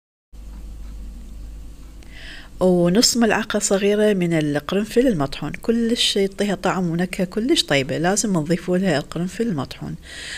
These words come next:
راح أضيف لها نص، آه، جلاس من المي، مي عادي يعني لا حار ولا بارد. أتركهم، آه، حتى إن شوية يشرب المي بيها. هنا راح آخذ اللحم. اللحم لازم يكون عندي ما بي أي قطعة من الدسم،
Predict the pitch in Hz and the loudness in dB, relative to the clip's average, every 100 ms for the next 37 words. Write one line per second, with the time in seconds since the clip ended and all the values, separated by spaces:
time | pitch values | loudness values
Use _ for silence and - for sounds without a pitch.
0 | - - 196 180 202 214 240 254 233 214 | -6 -2 2 4 2 2 4 4 4 2
1 | 190 220 - - 165 156 151 143 160 190 | 0 0 0 0 0 0 0 -2 0 2
2 | 233 - 175 151 147 175 262 - 190 190 | 2 2 2 2 2 0 -2 -4 0 2
3 | - 165 143 139 135 135 143 185 - 240 | 2 0 0 -2 -4 -4 -2 0 0 2
4 | 247 156 127 127 131 - - - - - | 2 0 -2 -4 -8 -10 -14 -16 -14 -12
5 | - - - - - - - - 196 240 | -12 -12 -14 -16 -16 -14 -6 -2 2 2
6 | 233 285 302 311 180 165 156 160 202 - | 4 4 4 2 0 2 2 0 -2 0
7 | 165 160 - 180 151 160 185 165 147 147 | 0 0 0 0 0 0 0 0 0 0
8 | 160 160 165 196 254 247 190 170 - 170 | 0 0 0 0 0 2 2 2 0 -2
9 | - 156 156 180 - 240 156 170 - 170 | -2 -2 -2 -2 -2 -2 0 0 -2 -2
10 | 165 160 151 165 - 175 170 160 165 226 | 0 0 0 -2 -2 -2 0 0 2 0
11 | - - - - - 175 196 190 190 - | 0 -10 -12 -12 0 4 4 6 4 4
12 | 190 190 208 202 202 202 156 135 143 131 | 2 0 -2 0 0 2 0 0 0 -2